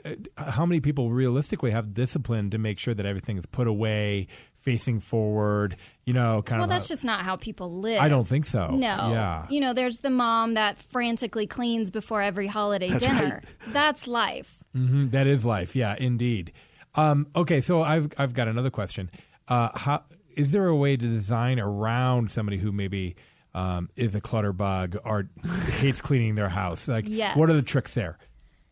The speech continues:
Speaker 2: There are pieces of furniture that come with storage in them. You can get an ottoman that opens, so you can put your blankets in it. You can get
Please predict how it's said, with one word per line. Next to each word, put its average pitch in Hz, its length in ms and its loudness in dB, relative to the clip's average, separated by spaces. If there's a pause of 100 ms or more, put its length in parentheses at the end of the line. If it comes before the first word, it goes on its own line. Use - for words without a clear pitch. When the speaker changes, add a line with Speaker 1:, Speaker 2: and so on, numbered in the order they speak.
(120)
Speaker 2:
There 277 480 -2
are 226 560 0 (960)
pieces 262 300 -4
of 220 100 -4
furniture 233 440 -2
that 196 180 -4
come 226 320 -4
with 196 140 -4
storage 190 420 -4
in 233 140 -2
them. 185 220 -4
You 190 100 -10
can 233 140 -6
get 220 140 -2
an 214 100 -4
ottoman 233 640 0
that 202 200 0
opens, 262 480 -2
so 240 80 -6
you 214 60 -6
can 214 120 -10
put 240 140 -10
your 220 100 -8
blankets 208 440 -6
in 185 100 -6
it. 233 340 -10 (440)
You 220 100 -2
can 226 240 -2
get 202 580 -2